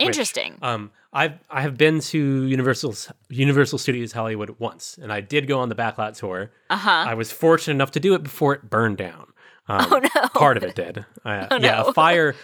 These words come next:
Speaker 1: a fire destroyed the King Kong portion
Speaker 2: Oh,
Speaker 1: of the backlot tour
Speaker 2: no. Oh,
Speaker 1: in
Speaker 2: no.
Speaker 1: two thousand eight. Yeah.
Speaker 2: That's awful.
Speaker 1: But that was where the idea for, like, "Hey, people seem to like this.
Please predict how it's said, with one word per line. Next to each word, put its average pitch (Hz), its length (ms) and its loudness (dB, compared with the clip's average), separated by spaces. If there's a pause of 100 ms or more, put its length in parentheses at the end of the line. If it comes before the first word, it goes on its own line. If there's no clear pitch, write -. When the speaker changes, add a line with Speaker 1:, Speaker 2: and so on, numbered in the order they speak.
(100)
Speaker 1:
a 139 60 -2
fire 170 360 4
destroyed 127 480 0
the 101 80 -4
King 104 260 -8
Kong 95 300 -6
portion - 480 -4 (260)
Speaker 2:
Oh, 311 200 4
Speaker 1:
of 392 100 0
the 359 80 -8
backlot 403 260 8
tour 262 380 4
Speaker 2:
no. 277 140 -8 (460)
Oh, - 120 -12
Speaker 1:
in 330 80 -14
Speaker 2:
no. 294 200 2
Speaker 1:
two 349 140 4
thousand 110 380 -2
eight. 113 500 -4
Yeah. 107 360 0 (120)
Speaker 2:
That's 349 300 -4
awful. 277 480 6
Speaker 1:
But 147 100 2
that 185 160 2
was 180 160 -2
where 156 320 6
the 135 580 0
idea 131 460 0
for, 123 240 -4
like, 117 220 -2
"Hey, 113 340 -2
people 156 380 0
seem 131 280 0
to 104 120 -8
like 101 400 0
this. - 500 -8